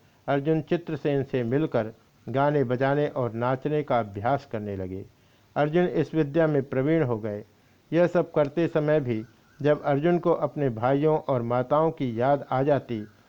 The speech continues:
तब वे दुख से विवल हो जाते। एक दिन की बात है,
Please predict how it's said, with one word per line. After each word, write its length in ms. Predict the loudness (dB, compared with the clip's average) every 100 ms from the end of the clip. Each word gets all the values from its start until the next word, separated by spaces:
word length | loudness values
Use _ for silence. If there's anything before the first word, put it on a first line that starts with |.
| _ -2
तब 140 | 0
वे 160 | 2 2
दुख 300 | 2 -2 -2
से 180 | -4 -2
विवल 340 | -2 -2 0 0
हो 140 | 0
जाते। 400 | -2 -4 -4 -8 -10 _ _ _ _ -2
एक 260 | 2 2 0
दिन 160 | -2 0
की 140 | -2
बात 300 | 2 2 2
है, 220 | -2 -4